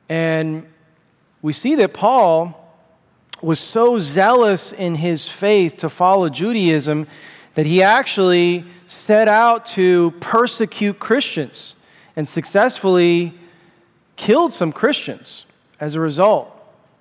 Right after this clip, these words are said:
And so Paul is sort of looking back on his former life as he's given us his autobiographical information,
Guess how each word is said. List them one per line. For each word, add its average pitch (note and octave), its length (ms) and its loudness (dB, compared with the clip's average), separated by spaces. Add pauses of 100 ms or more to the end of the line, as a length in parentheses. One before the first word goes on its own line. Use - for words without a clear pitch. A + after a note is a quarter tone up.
(460)
And D#3+ 100 -8
so G3+ 80 2
Paul B3+ 460 2
is G#3 320 2
sort A#3 260 2
of G#3 140 0
looking G#3+ 400 0
back A3+ 480 2 (420)
on F3 140 2
his F#3 120 0
former G#3+ 380 2
life F3+ 300 2
as E3 120 0
he's D#3+ 200 -4
given G3 240 2
us F#3 160 2
his E3+ 160 -2
autobiographical E3+ 1200 2
information, E3 920 -2